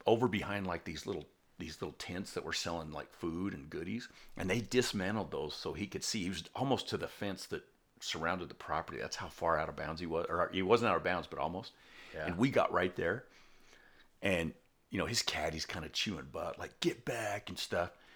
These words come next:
Speaker 1: And Phil's being nice. He's like, "Hey, can you get back, please?" And
Speaker 2: Yeah.
Speaker 1: and then right then, some dude goes, "Welcome to my world, Phil." And dude, he just started,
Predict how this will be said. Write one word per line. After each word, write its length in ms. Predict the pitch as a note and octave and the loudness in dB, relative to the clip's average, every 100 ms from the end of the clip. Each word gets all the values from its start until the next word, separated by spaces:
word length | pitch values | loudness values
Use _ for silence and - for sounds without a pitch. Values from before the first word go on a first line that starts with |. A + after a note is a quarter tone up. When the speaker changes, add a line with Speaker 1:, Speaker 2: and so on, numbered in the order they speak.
| - | -6
Speaker 1:
And 120 | G#2 | 2
Phil's 220 | B2 A#2+ | 8 8
being 220 | G#2 A#2 E2 | 8 4 2
nice. 340 | D2+ E2 F2+ | -2 -4 -4
He's 140 | - | -6
like, 100 | - | -8
"Hey, 160 | - F#2+ | -6 -4
can 160 | - F2+ | -4 -4
you 60 | |
get 180 | F#2+ E2+ | -2 -2
back, 360 | F2+ D#2 D#2+ - _ | 0 -2 -2 -6 _
please?" 360 | - D#2+ D#2+ D#2 | -10 -6 -4 -6
And 120 | - - - - | -8 -12 -18 -8
Speaker 2:
Yeah. 280 | F#2 D#2+ - - | -4 -4 -6 -6
Speaker 1:
and 120 | G#2+ | 0
then 100 | G#2 | 4
right 220 | G2 G#2+ | 6 6
then, 160 | - E2 | 4 0
some 180 | - E2 | 0 -2
dude 200 | D#2 D2+ | -2 -2
goes, 240 | D#2 - - - - - _ _ _ _ | -4 -4 -10 -20 -20 -20 _ _ _ _
"Welcome 340 | - F2+ G2+ D#2+ | -2 0 0 -2
to 60 | |
my 240 | D#2 D#2 F2 | -2 0 0
world, 360 | E2+ D#2 D2+ | 0 0 -2
Phil." 360 | - - E2 F2+ | 0 4 6 8
And 220 | - - - | 8 10 10
dude, 140 | A#2+ | 10
he 80 | - | 8
just 160 | - - | 8 10
started, 240 | D3 B2 | 12 10